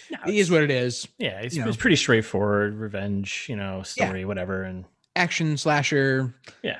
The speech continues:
Speaker 2: Like, it's like, um, it kinda reminds me almost of, what's that, uh, the one that Disney did a few years ago there, um, the Jo-, John Carter from Mars kinda thing.
Speaker 1: Oh, yeah, yeah, yeah.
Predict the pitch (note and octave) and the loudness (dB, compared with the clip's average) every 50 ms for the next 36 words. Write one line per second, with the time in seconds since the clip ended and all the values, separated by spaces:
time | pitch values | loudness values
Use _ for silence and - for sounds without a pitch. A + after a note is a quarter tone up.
0 | - - D3+ C#3 C3+ - - _ _ _ _ _ _ _ _ _ _ _ _ F3 | -6 -4 -4 -4 -4 -6 -10 _ _ _ _ _ _ _ _ _ _ _ _ -4
1 | D#3+ - G3+ F3+ F3 D#3+ - F#3 F3 E3+ E3+ E3+ E3+ E3+ E3+ E3 D3+ C3+ - - | -2 2 4 4 4 4 2 4 6 6 8 6 6 6 4 0 -2 -6 -10 -12
2 | D3 - E3 G3+ G3 G3 F#3+ F3 E3 D#3+ D#3 D3+ D3 D#3 D3+ D3 C#3+ C#3+ C#3+ C3 | -8 -2 0 2 2 2 2 2 2 2 2 2 0 0 0 0 0 -2 -2 -4
3 | - - C#3+ C3 C3 C3 B2 A#2+ B2+ - - D3 D3+ - - E3 D#3 D3+ D3 - | -4 -4 -2 0 0 0 -2 -4 -8 -10 -10 -10 -10 -6 -4 -4 -4 -4 -4 -6
4 | D3+ C#3+ C#3 C#3 C3+ C3+ C3 B2+ B2 - _ _ - C#3 C#3+ C#3 B2+ A#2 C#3 C#3 | -6 -4 -4 -4 -4 -6 -6 -6 -8 -12 _ _ -4 -2 -2 -2 -2 0 0 0
5 | C3 C3+ C3 B2+ C3 B2 A#2+ A#2 C3 B2 A#2+ B2 B2 A#2+ A2+ A#2 A#2+ A#2+ A#2+ A#2 | 0 0 -2 -2 -2 -4 -4 -4 -4 -2 -2 -2 -4 -4 -6 -6 -6 -6 -4 -4
6 | B2 A#2 A2+ A#2 A2+ A2+ A#2 - _ _ - A2+ A2 G#2 G#2 G#2 G#2 A2 A2+ _ | -4 -4 -2 -4 -4 -6 -8 -12 _ _ -12 -10 -10 -8 -8 -8 -10 -12 -14 _
7 | _ B2 A2+ - D3 C#3 - - B2 D3+ C#3 C#3 C3 C#3+ C#3 C#3 C#3 C#3 C#3 C3+ | _ -10 -2 0 0 0 0 -2 0 0 0 0 2 2 4 4 6 4 4 2
8 | C3+ C#3 C3 C3+ C3 C3 C3+ C3+ C3 - - - _ - - - - - _ _ | 0 -2 0 0 2 2 2 0 0 -2 -8 -14 _ -20 -20 -20 -20 -20 _ _
9 | - D3 C#3 C3+ - C#3+ C#3+ C#3 C3+ C#3+ C3+ B2+ A#2+ A#2 A2 G#2+ G#2 G2 F#2+ F#2+ | -4 -4 -2 0 0 0 0 2 2 4 6 6 8 8 6 6 6 4 2 0
10 | F#2 F#2 F#2 F#2 | 0 -2 -4 -8